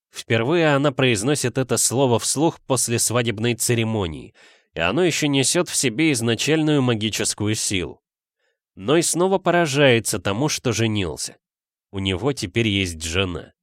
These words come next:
Независимо от того, что было раньше, он свой выбор сделал. Теперь он несёт ответственность за Меган.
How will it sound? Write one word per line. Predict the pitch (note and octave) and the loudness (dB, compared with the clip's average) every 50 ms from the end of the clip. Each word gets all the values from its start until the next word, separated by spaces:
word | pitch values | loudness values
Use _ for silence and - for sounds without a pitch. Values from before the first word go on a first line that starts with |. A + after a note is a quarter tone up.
| _ _ _ _ _ _ _ _ _ _ | _ _ _ _ _ _ _ _ _ _
Независимо | - F2+ G2 - A2 A#2 C#3+ D#3+ - - C#3+ C#3 C3+ C3+ | -10 -6 -4 -2 0 0 0 0 0 0 0 2 2 2
от | B2+ - _ | 0 0 _
того, | C3+ B2+ B2+ D#3 D#3+ | 0 2 2 2 0
что | D3 - - - A#2+ | 0 0 -2 -2 -2
было | G#2 G#2+ A#2 A2+ A2 G#2 | 0 0 2 2 4 4
раньше, | G#2 A2+ C#3 D3+ C#3+ B2 - - G#2+ | 4 4 4 2 2 0 0 -2 -2
он | G2+ G#2 | -2 -2
свой | G2+ - G#2 G2+ A2 G#2+ | -2 -2 -2 0 0 0
выбор | F#2+ F#2+ G#2+ G2 G#2+ G2+ G2 | 0 0 0 0 0 0 -2
сделал. | F2+ F#2+ F2+ G2+ A2+ A2+ F#2 C#2 - - - _ _ _ _ _ _ _ _ _ _ | -2 -4 -2 -2 0 0 -2 -4 -8 -12 -16 _ _ _ _ _ _ _ _ _ _
Теперь | - A#2+ A2+ E3+ E3+ F3+ | -6 -2 0 2 2 2
он | E3 D#3+ D3+ D3 | 2 2 2 2
несёт | C#3 C3+ - - - F3+ D3+ - | 0 0 0 0 0 -2 0 0
ответственность | B2+ - - A#2 C#3 D3+ D3+ - - - C#3 C3 C3+ C3+ A#2+ G#2 G#2 F#2+ | -2 -2 -2 -2 -2 0 -2 -2 -2 -2 -2 0 0 0 0 -2 -4 -4
за | F#2+ A2 A#2+ A2+ | -2 -2 0 0
Меган. | A2+ A2+ G#2+ F#2 D#2 C#2 A1+ G#1 - | 0 0 -2 -2 -4 -6 -12 -16 -18